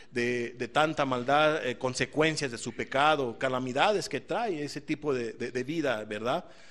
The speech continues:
Inicuo significa depravado, deshacer, ídolo, inicuo, iniquidad, injusticia,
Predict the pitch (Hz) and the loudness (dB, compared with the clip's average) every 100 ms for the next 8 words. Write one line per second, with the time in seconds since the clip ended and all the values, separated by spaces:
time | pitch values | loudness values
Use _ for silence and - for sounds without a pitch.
0 | - - - 160 165 170 185 214 196 180 | -20 -14 -4 0 0 0 0 2 2 2
1 | 170 190 170 - 139 139 151 185 269 - | 4 4 6 6 8 8 8 6 2 -4
2 | - - - - - 135 160 156 156 139 | -18 -20 -20 -20 -18 0 4 4 4 4
3 | 160 165 202 - - - - - - 175 | 6 6 4 -4 -16 -20 -20 -20 -6 2
4 | 180 180 196 196 202 220 - - - - | 4 6 6 4 -2 -4 -14 -20 -4 2
5 | 160 156 175 - 196 190 165 143 - 135 | 4 6 2 4 6 8 6 0 -2 2
6 | 131 156 196 233 - - - - 180 175 | 6 6 6 0 -14 -20 -14 2 4 4
7 | - 147 - 160 180 - 208 208 | 4 2 6 6 6 4 4 0